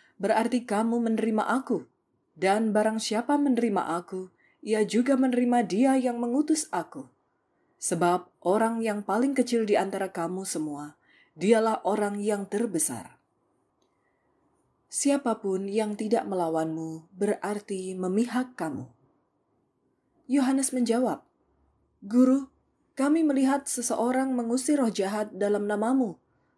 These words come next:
Kami menyuruh dia berhenti melakukannya, karena ia tidak termasuk dalam kelompok kita." Tetapi Yesus berkata kepadanya, "Jangan hentikan dia,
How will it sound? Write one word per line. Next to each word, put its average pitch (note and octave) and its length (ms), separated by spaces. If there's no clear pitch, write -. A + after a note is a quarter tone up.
Kami F#3 240
menyuruh A3+ 400
dia C4 180
berhenti C#4 460
melakukannya, F3 640
karena F3+ 380
ia F3+ 160
tidak - 320
termasuk F3 480
dalam G3+ 240
kelompok G#3 400
kita." C#4 320
Tetapi A#3+ 340
Yesus G#3 300
berkata E3 400
kepadanya, B2 640
"Jangan A3 320
hentikan C4 480
dia, E3+ 400